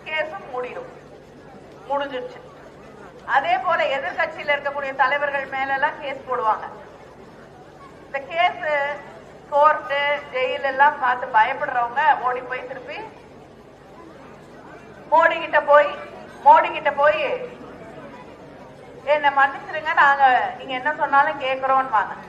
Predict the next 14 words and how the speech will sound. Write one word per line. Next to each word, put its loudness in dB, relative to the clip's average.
சொன்ன 2
உடனே 4
பி -10
ஜே 0
பில -4
சேர 0
சொல்லுவாங்க, 0
இல்லைன்னா -4
கூட்டணிக்கு -6
வர -2
சொல்லுவாங்க. -10
சரியா? 4
கூட்டணிக்கு -4
வந்துட்டாங்கன்னா 4